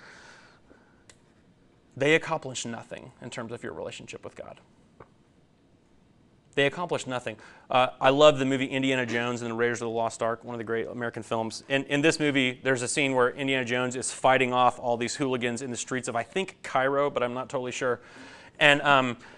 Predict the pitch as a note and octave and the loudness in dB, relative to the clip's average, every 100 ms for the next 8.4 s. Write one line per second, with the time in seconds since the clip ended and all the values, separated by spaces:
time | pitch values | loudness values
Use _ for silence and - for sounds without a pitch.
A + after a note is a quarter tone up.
0 | - E3 D#3+ C#3+ F3+ E3+ E3+ F3 E3+ D#3+ | -4 6 8 12 12 12 12 10 4 6
1 | D3+ C#3+ D3+ C#3+ C3 D3 B2 C#3 D3+ D3 | 4 4 2 2 2 0 2 4 4 4
2 | C3+ C3 C3 B2+ B2+ A#2+ - - _ B2 | 6 6 8 8 6 6 -6 -20 _ 0
3 | B2 B2 D3+ C3+ B2 B2 C#3+ B2+ - C3+ | 0 0 -2 0 0 0 0 -2 -2 -4
4 | B2 C3+ B2+ A2 A2+ B2 B2 B2+ A#2 A#2 | -2 -4 -4 -6 0 2 2 0 -4 -4
5 | A#2 - B2+ B2 C3 B2 D#3+ - C#3+ C3 | -6 -6 -6 -6 -6 0 0 0 2 2
6 | B2+ B2+ B2+ B2 B2+ - C3 C#3 C3 A#2 | 0 0 0 0 -4 -4 -2 0 0 -2
7 | C#3+ A#2+ B2+ B2 A#2 - B2+ A#2+ A2 A#2 | -2 -2 -4 -6 -10 -8 -4 -4 -6 -6
8 | D#3 D3+ C3+ | -4 4 4